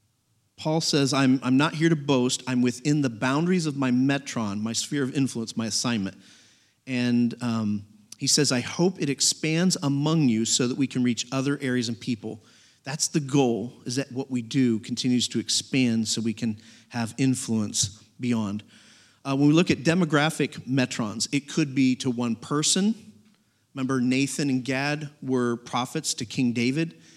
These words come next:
It could be to a people group. It could be to the Jews or the Gentiles, like we see in, in the book of Acts. It could be to the church, or it could be to the marketplace.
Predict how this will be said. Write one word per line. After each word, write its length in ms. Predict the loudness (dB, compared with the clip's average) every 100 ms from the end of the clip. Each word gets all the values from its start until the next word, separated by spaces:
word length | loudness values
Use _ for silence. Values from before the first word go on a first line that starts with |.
| _ -8
It 200 | -8 -2
could 240 | -2 0
be 200 | 2 2
to 420 | 2 2 4 2 0
a 60 |
people 320 | -2 -2 0
group. 440 | 0 2 2 0 -8
It 100 | -6
could 100 | 2
be 140 | 2
to 80 | 2
the 80 | 0
Jews 460 | -2 2 4 4 4
or 60 |
the 80 | 0
Gentiles, 840 | 0 0 0 -2 -4 -4 -6 -10 _ _ _ _ _
like 160 | -2
we 80 | 0
see 300 | 2 4 4
in, 200 | 4 2
in 160 | 0 -4
the 60 |
book 200 | 0 0
of 100 | -2 -4
Acts. 520 | -4 -4 -4 -6 -10 _ _ _
It 140 | -8
could 240 | 0 0 4
be 140 | 2
to 140 | 2 -4
the 120 | -4
church, 600 | -2 0 0 0 -4 -8 -10
or 100 | -10
it 80 | -10
could 200 | 0 2
be 80 | 2
to 80 | 2
the 80 | 2
marketplace. 960 | 2 2 -2 -4 0 0 0 -2 -6